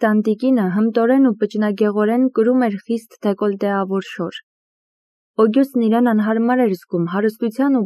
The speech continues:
բարձր դիրքի մասին վկայող թանկարժեք իրիկնազգեստ հագած այդքան տղամարդկանց ու կանանց ներկայությամբ։ Բայց նահանջելն ուշ էր։ Եվ երբ հասավ Շարպանտիեներին ողջունելու նրա հերթը,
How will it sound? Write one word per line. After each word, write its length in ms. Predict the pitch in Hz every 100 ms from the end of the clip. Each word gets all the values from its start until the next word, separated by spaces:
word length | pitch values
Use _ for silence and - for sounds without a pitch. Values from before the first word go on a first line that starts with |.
| 190
բարձր 380 | 190 - 233 220
դիրքի 320 | 208 - 226
մասին 380 | 214 214 262 226
վկայող 480 | 202 196 196 226 226 -
թանկարժեք 640 | 202 214 220 208 226 226 220
իրիկնազգեստ 760 | 202 208 202 196 208 233 233 202
հագած 360 | 180 202 196 180
այդքան 400 | 180 - 254 277
տղամարդկանց 880 | 226 196 190 190 - 214 226 233
ու 80 | 202
կանանց 420 | - 185 180 180 -
ներկայությամբ։ 760 | 170 170 175 170 170 175 170 - _ _ _ _ _ _ _ _ _ -
Բայց 300 | 220 240 -
նահանջելն 580 | 208 220 226 262 269 254
ուշ 100 | 247 170
էր։ 140 | 175 _ _ _ _ _ _ _ _ _ _ _ -
Եվ 220 | 220 226 254
երբ 260 | 247 220
հասավ 320 | 220 233 214
Շարպանտիեներին 1040 | - 196 - 202 202 214 208 208 208 220 196
ողջունելու 640 | 180 170 - 202 190 190
նրա 240 | 185 180 180
հերթը, 400 | 247 - 185